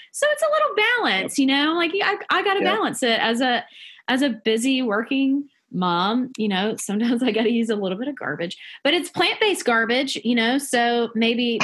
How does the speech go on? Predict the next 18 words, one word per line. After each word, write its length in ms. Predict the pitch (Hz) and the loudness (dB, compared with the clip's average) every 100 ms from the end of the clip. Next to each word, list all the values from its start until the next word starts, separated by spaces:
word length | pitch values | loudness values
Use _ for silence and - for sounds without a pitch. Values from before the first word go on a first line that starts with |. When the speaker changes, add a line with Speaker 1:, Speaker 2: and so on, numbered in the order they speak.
| - - | -2 -6
Speaker 1:
<coughs> 260 | - - - | -12 -16 -2
maybe, 460 | 262 269 262 320 285 240 | 2 2 2 2 2 0
<laughs> 100 | 240 | 0
maybe 340 | 262 269 294 | 2 2 2
it's 140 | 254 | 0
better. 500 | - 240 - 190 165 - | 0 0 2 0 -2 0
I 120 | 233 | 0
don't 140 | 240 | 2
know. 400 | 240 294 196 151 170 | 2 2 0 0 0
I 100 | 208 | 0
mean, 360 | 208 202 202 - 190 | 0 -2 -4 -4 -2
you 80 | 233 | -2
just, 260 | 226 - - | -4 -10 -8
that's 180 | 254 370 | -4 -2
the 80 | 415 | 0
thing. 440 | 415 381 311 220 | 0 0 2 0
Yeah. 160 | 226 | 0
Speaker 2:
Uh, 40 | 208 | 0